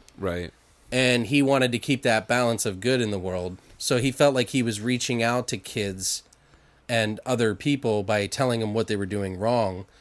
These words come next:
Speaker 2: because he wanted them naturally to be good, <clears throat> but they weren't. And they made fun of him.
Speaker 1: Right.
Speaker 2: And, like, he worked in this toy factory, and all the guys made fun of him.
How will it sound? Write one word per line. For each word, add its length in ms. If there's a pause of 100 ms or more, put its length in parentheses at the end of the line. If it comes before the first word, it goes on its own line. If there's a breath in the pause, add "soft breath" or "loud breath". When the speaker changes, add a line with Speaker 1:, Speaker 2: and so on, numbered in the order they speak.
(140)
Speaker 2:
because 180
he 120
wanted 420
them 320 (540)
naturally 580
to 120
be 140
good, 460 (160)
<clears throat> 160
but 160
they 100
weren't. 380 (920 soft breath)
And 120
they 60
made 240
fun 240
of 160
him. 240 (140)
Speaker 1:
Right. 240
Speaker 2:
And, 300
like, 180
he 100
worked 240
in 80
this 180
toy 240
factory, 400
and 80
all 140
the 60
guys 260
made 180
fun 240
of 140
him. 200